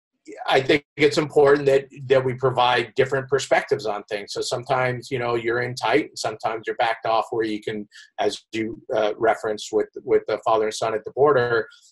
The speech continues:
you know, yes, editors do love that kind of, um, uh, empty space where they can drop some type in perhaps,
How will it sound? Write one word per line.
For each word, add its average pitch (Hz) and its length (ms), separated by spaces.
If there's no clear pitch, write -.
you 120 140
know, 113 80
yes, 123 360
editors 123 440
do 127 200
love 117 300
that 113 260
kind 113 220
of, 107 140
um, 107 240
uh, 113 140
empty 127 300
space 143 500
where 110 100
they 107 120
can 110 160
drop 113 300
some 110 160
type 131 280
in 110 160
perhaps, 107 640